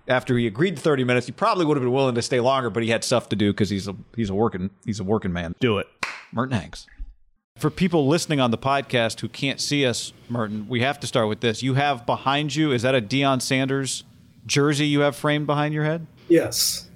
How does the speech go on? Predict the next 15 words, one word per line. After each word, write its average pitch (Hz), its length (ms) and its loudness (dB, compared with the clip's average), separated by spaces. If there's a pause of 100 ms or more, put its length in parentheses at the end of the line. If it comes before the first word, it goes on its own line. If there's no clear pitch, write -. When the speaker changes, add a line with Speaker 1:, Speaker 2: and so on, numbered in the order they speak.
(100)
Speaker 3:
yes. 110 480 2
There's 131 340 4
a, 135 280 6
there 131 260 6
are, 120 280 2 (140)
when 151 460 4
you're 165 260 6
f-, 160 60 -6
so - 460 2
fortunate 185 680 4
to 139 140 4
play 165 400 4
with 135 260 6
so 151 320 4
many 139 520 6